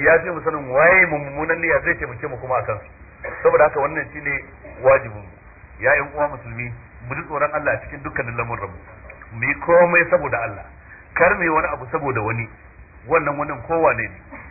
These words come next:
Kar mu yi wani abu saboda wani matsayi da za mu samu na duniya. Matsayi na duniya ba mai ɗorewa bane ba. Wallahi ka iya samun abu yau da safen nan,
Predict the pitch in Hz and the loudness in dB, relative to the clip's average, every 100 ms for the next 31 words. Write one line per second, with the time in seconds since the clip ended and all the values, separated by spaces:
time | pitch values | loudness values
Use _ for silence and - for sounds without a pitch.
0 | - - 160 170 147 147 151 120 135 147 | -6 2 2 2 -2 0 -2 -4 -4 -4
1 | 117 123 135 139 156 151 127 131 117 127 | -2 -2 -4 -6 -6 -6 -2 -4 -2 -2
2 | 123 113 107 110 107 95 - - 120 151 | -2 -4 -6 -8 -8 -10 -14 -14 -6 -4
3 | 165 160 156 156 156 131 120 117 156 139 | 0 0 0 0 2 2 0 -8 -8 -4
4 | 117 110 101 90 - - - - - 117 | -2 -2 -6 -12 -18 -20 -20 -20 -12 -2
5 | 147 160 151 165 156 135 151 151 127 117 | 2 2 4 4 4 4 2 2 -2 -2
6 | 123 160 - 98 104 143 143 147 143 | 2 2 2 -8 -2 2 2 0 -6